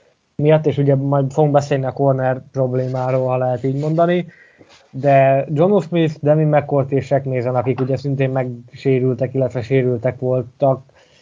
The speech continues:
ők, ö, mindannyian edzettek, úgyhogy jó esély van arra, hogy, hogy az ő ját-, vagy jó esély van arra, hogy játszanak hétvégén a,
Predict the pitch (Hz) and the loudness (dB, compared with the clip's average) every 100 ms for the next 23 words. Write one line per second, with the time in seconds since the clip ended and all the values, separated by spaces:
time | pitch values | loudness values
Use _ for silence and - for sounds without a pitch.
0 | _ - 131 120 135 127 127 127 123 123 | _ -4 -2 0 2 2 0 0 0 0
1 | 123 120 120 123 143 143 170 165 - _ | -2 0 0 2 0 4 2 2 -4 _
2 | _ _ _ _ - 135 - 127 131 127 | _ _ _ _ -8 -8 -2 0 2 4
3 | 117 131 127 127 127 127 123 127 131 143 | 2 0 0 0 2 2 2 0 -4 -6
4 | 135 123 131 131 127 127 123 - _ _ | -4 -2 -2 0 0 -2 -4 -10 _ _
5 | - - 151 131 123 - 135 131 135 135 | -16 -8 0 2 2 0 -2 0 2 4
6 | 127 139 131 131 127 123 127 120 - 127 | 2 2 -2 0 0 0 2 0 0 -6
7 | 120 131 120 127 123 123 127 | -6 -6 -6 -6 -4 -4 -4